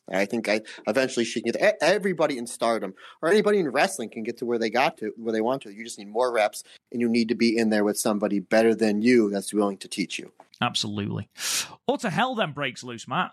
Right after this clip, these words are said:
Speaker 2: as, uh, a Master Taka, bedecked in the infamous Momo mask that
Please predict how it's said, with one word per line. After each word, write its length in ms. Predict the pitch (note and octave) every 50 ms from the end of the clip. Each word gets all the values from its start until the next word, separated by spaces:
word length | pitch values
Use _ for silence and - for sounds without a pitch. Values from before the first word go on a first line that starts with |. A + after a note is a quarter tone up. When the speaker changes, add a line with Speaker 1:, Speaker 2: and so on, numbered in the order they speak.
| _ _
Speaker 2:
as, 380 | - E3+ F3 F3 E3+ C#3 C3 C#3
uh, 300 | F3+ F3+ F#3 F3+ F3 - - _
a 60 | D#3+ E3+
Master 400 | F3+ G3 G#3+ A3 - - F#3+ F#3+
Taka, 600 | - - A3 A3+ A#3+ G#3+ - - B2 C3+ D#3+ D#3+ C#3+
bedecked 520 | - D#3 D3 C3+ D#3+ D#3+ D3+ - - - -
in 140 | D3+ D3+
the 220 | D3 D3+ D3 C#3+ - _ _ _
infamous 680 | - F3 F3+ F3+ E3 - F3+ E3+ E3 - - D#3+ D3+ -
Momo 480 | C3 B2+ C3+ D3+ F3 F#3 F3 D3 A#2 G#2+
mask 400 | G2+ G2+ A2+ D3 D3 - - - -
that 160 | B2 B2 -